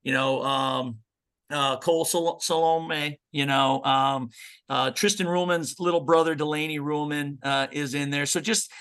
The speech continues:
a lot of kids who will really provide depth, um,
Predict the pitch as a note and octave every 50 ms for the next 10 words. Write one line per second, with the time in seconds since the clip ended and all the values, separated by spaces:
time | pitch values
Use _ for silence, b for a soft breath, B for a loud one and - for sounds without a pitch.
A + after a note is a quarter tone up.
0 | B B B D#3 D#3 D3+ D#3+ D#3 F3 G3 A3 G#3 G3+ C#3+ - - - E3 D#3 D#3+
1 | D#3+ D3+ - D#3 D3+ D3 D3 C#3 D3 D#3 D#3 D#3 D3 - - D3+ C3 B2+ D3 D3
2 | D3 C#3+ C3 A#2 A2 C3 C#3+ D3+ C#3 C3 - - - - _ B B B B B
3 | B B - C3+ C3+ C3+ C#3 C3+ C3+ C3+ C3+ C3+